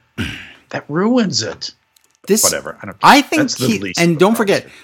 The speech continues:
Speaker 2: Orton hit Drew, which means Drew wins, which means Keith
Speaker 1: Yes.
Speaker 2: Lee has probably lost more matches at this point by disqualification than,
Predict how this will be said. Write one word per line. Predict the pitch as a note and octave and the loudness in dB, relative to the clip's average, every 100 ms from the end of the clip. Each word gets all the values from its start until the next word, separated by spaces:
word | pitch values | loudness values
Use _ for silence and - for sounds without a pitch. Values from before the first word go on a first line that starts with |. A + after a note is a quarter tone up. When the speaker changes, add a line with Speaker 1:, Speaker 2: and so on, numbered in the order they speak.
| - _ | -20 _
Speaker 2:
Orton | F3 G3+ G3+ F#3 | 4 4 2 -6
hit | - F3 - - | -2 -2 -2 -6
Drew, | A#2 G#2+ D3+ G#3+ | -10 2 4 6
which | C3+ C3+ C3 | 4 0 0
means | C#3+ C#3 A#2+ G#2 | 0 2 0 -4
Drew | G#2+ B2 D#3 C#3+ A#2 | -2 4 4 4 4
wins, | B2+ D3+ B2 A2+ | 2 4 4 2
which | G#2 B2 - | 0 -4 2
means | C#3+ C3 - - - - | 2 2 -2 -12 -20 -4
Keith | - | 2
Speaker 1:
Yes. | C4 C4 | 2 2
Speaker 2:
Lee | C4+ C4 | 0 2
has | G#3 A3 | 2 0
probably | - G3+ F3 | 2 4 6
lost | C3 A2 G#2+ G#2+ E3 - F#3+ | 4 0 0 2 4 2 0
more | G3 G3+ | 2 2
matches | G3+ G3+ G3+ G3 F#3+ | 2 0 0 -2 -2
at | F3 | -2
this | F#3+ | -4
point | - G3 F3+ | 0 -2 0
by | D#3+ | -2
disqualification | C#3+ - D3+ D3 C3+ - C#3 D3 E3 E3 D#3+ - - _ _ | -2 0 2 2 -2 -2 -2 0 -2 -4 -6 -14 -20 _ _
than, | B2+ A#2+ A2+ | -2 2 0